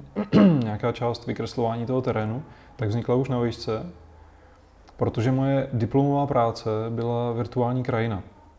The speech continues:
kde, eh, počítač vygeneroval krajinu,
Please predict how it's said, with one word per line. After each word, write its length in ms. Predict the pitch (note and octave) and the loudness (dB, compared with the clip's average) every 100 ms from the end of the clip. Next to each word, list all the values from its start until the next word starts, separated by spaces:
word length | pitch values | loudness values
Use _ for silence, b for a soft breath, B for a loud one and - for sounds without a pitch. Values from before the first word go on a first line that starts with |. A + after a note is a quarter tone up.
| - | -10
kde, 260 | A2+ G#2+ A2 A2+ A#2 A2+ A2 A2 b b b _ - | -4 -2 -2 -2 -4 -6 -10 -14 b b b _ -14
eh, 40 | G#2 - - - | -10 -10 -12 -8
počítač 360 | B2+ B2 A#2+ | -2 0 2
vygeneroval 960 | A2+ A#2 B2 A#2+ B2 A#2+ A#2 A2+ A#2 A2 - - - - - | 2 0 0 2 2 4 4 4 2 -2 -8 -18 -18 -18 -12
krajinu, 720 | B2 A2+ G#2+ A2+ A2+ A2+ A2 | -4 -2 -2 -2 -2 -2 -4